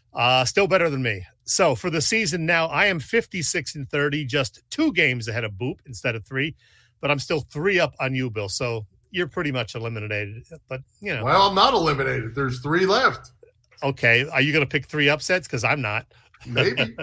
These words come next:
Speaker 1: <laughs>
Speaker 2: Maybe.
Speaker 1: Okay.
Speaker 2: All right. Well, let's get to it. Uh,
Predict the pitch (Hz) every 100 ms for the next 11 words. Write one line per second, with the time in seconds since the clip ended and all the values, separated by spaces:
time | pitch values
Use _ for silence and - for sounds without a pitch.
0 | 131 - - _ - 147 185 285 240 233
1 | 247 - - - 110 139 160 127 107 _
2 | _ - 156 180 202 220 233 214 160 -
3 | 165 190 196 208 220 - 226 165 - 220
4 | 254 254 - 185 170 170 170 135